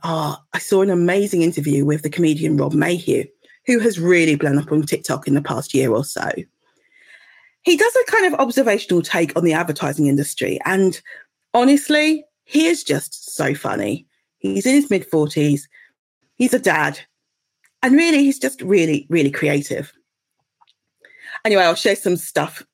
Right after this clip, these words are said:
some of his stuff, uh, in, in the show notes for you to c-, take a look at. And another example of kind of people being creative is a Hobbycraft Wimbledon. It's a retail store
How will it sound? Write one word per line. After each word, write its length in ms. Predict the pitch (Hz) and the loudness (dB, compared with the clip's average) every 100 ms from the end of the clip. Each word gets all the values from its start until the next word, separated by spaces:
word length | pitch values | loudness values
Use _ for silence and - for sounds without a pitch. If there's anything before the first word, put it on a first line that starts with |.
| _ - | _ -6
some 160 | - | -2
of 80 | 160 | 0
his 120 | 156 | -2
stuff, 320 | - 156 156 - | -4 -4 -6 -8
uh, 320 | 160 156 147 - | -4 0 0 0
in, 220 | 165 156 | 0 0
in 160 | 156 160 | 0 0
the 80 | |
show 200 | 151 151 | 0 -2
notes 240 | 135 131 - | 0 -2 -4
for 160 | - | -2
you 120 | 139 131 | 0 -2
to 80 | - | -8
c-, 120 | - | -14
take 220 | - 127 147 | -8 -6 -2
a 40 | |
look 200 | 135 185 | -2 -2
at. 220 | - - - _ _ _ _ _ - _ _ _ _ _ _ _ - - - | -6 -10 -12 _ _ _ _ _ -20 _ _ _ _ _ _ _ -20 -6 2
And 100 | 294 | 4
another 260 | 330 349 | 4 4
example 440 | 320 - - 208 175 | 0 2 0 0 -2
of 120 | 165 | 0
kind 180 | 185 175 | 2 2
of 220 | 160 - _ _ - | 0 -4 _ _ -14
people 220 | - 220 | -8 -6
being 220 | 202 185 185 | 2 2 2
creative 480 | 196 180 185 165 | 0 0 -2 -2
is 140 | 160 156 | -2 -2
a 120 | 175 | -2
Hobbycraft 600 | - 320 285 - 156 - | 0 0 0 -2 -4 -2
Wimbledon. 540 | 262 285 247 156 160 _ _ _ _ _ | 2 2 2 -4 -6 _ _ _ _ _
It's 80 | |
a 80 | 190 | -2
retail 380 | 202 285 294 262 | 0 0 0 -2
store 540 | 262 247 226 220 226 | 0 2 4 4 0